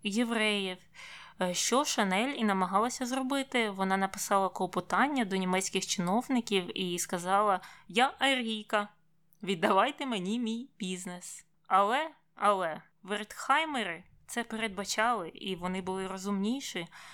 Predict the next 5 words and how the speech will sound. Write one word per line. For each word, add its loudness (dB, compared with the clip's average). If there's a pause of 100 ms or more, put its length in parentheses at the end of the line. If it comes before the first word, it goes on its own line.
(160)
бо 2
вони 2
переписали 2
цей 0
бізнес -4